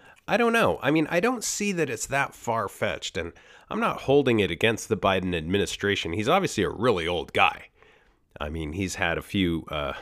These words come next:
glitches, and, and, and it's difficult to understand what he says. But let's, let's face it, we've all had elderly people in our families, and we know how this thing goes. You know, we all get older,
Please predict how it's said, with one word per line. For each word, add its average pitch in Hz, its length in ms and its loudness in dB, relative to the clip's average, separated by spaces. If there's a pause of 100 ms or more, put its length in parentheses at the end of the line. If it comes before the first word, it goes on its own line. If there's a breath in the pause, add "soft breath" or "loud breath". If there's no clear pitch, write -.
(220 loud breath)
glitches, 95 580 4
and, 71 340 -12
and, 80 260 -4
and 95 120 -4
it's - 180 -6
difficult 95 460 0
to 101 80 -2
understand 101 560 0
what 80 80 -4
he 80 60 -6
says. 120 480 0 (440 soft breath)
But 190 320 4
let's, - 380 -2
let's 127 220 -2
face 170 360 2
it, - 140 -8
we've 98 160 0
all 104 220 4
had 92 440 0
elderly 101 480 4
people 95 420 0
in 92 100 2
our 85 220 2
families, 101 640 4
and 73 160 -8 (360)
we 117 80 0
know 160 220 4
how 117 180 2
this 101 220 -4
thing 95 280 2
goes. 101 420 4
You - 60 -6
know, 85 160 -2
we 95 140 -4
all 110 180 -4
get 104 160 0
older, 110 460 0